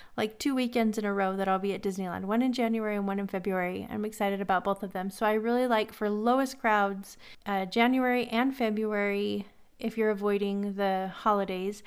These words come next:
And for lowest crowds, I love that last week of August. Such a great time to visit. Um, I do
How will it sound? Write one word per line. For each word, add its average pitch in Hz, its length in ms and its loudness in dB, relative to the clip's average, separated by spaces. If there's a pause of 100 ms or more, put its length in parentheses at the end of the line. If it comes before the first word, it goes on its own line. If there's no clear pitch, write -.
(340)
And 208 600 2
for 208 180 -2
lowest 220 400 2
crowds, 208 320 0
I 202 120 -2
love 202 420 2
that 190 340 2
last 196 400 0
week 208 200 -6
of 190 80 -2
August. - 640 -2
Such 226 260 -2
a 226 60 0
great 196 240 -2
time 202 240 -4
to 190 80 -6
visit. 180 340 -10 (640)
Um, 220 460 4
I 233 160 6
do 247 680 2